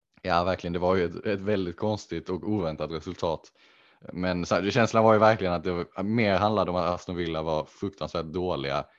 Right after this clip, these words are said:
än att Bournemouth var särskilt bra. Eh, för, för det kan man inte hävda att de var, även fast de löste serien, liksom. Eh, men Gerrard, eh, bestämde sig för att bänka Ollie Watkins lite, lite från ingenstans.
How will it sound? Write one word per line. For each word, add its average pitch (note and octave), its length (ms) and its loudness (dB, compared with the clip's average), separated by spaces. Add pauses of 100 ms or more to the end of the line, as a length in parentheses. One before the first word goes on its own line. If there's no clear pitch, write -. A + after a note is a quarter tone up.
(160)
än D#2+ 60 -4
att D#2 100 -6
Bournemouth D#2 400 -6 (100)
var E2 300 -6
särskilt D#2+ 300 -8
bra. C2+ 320 -8 (500)
Eh, D#2 80 -8
för, - 160 -16
för - 160 -10
det E2+ 160 -4
kan E2+ 140 -8
man E2+ 100 -4
inte D2+ 380 -6
hävda E2+ 180 -2
att D#2 60 -6
de D#2+ 60 -8
var, E2 80 2
även G2+ 100 2
fast - 180 -2
de E2+ 160 -4
löste F2+ 320 -2
serien, C#2 340 -6
liksom. D2+ 240 -16 (580)
Eh, E2+ 180 -6
men F#2+ 300 -2
Gerrard, G2+ 480 2
eh, G2+ 120 -2
bestämde A#2 360 -4
sig A2 160 -4
för A2+ 80 -2
att A2 120 -6
bänka A2+ 360 0
Ollie F#2 180 0
Watkins F2 580 -8
lite, F2+ 400 -6
lite G2 240 -4
från G2 140 -4
ingenstans. F2+ 520 -6